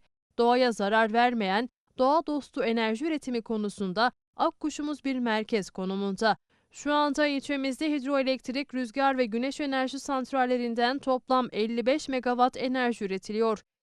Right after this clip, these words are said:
Kendi enerjimizi üretmek ve belediye ekonomisine katkı sağlamak amacıyla iki bin yirmi bir yılında kurduğumuz güneş enerji santrali bir yılda sekiz yüz kırk megawatt enerji üretirken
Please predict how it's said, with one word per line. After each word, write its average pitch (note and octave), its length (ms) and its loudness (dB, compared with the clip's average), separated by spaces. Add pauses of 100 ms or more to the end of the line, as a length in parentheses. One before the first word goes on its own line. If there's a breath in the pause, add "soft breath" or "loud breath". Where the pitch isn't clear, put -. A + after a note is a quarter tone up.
Kendi G#3+ 300 2
enerjimizi C4 760 -2
üretmek A#3 720 -2
ve F3 220 -4
belediye C#4 480 -2
ekonomisine C4+ 680 -4
katkı G3 380 -6
sağlamak A#3+ 560 -2
amacıyla G3 640 -2 (280 soft breath)
iki A#3+ 280 -6
bin C#4+ 180 0
yirmi C4 260 -2
bir C#4+ 100 0
yılında B3+ 400 -2
kurduğumuz B3 600 -4
güneş A#3 320 -4
enerji G#3+ 400 -2
santrali B3 680 -2 (360 soft breath)
bir C4+ 160 0
yılda G#3+ 400 0
sekiz B3 380 -6
yüz C4 140 -8
kırk - 240 -6
megawatt B3+ 480 0
enerji G#3 440 -4
üretirken A#3 640 -2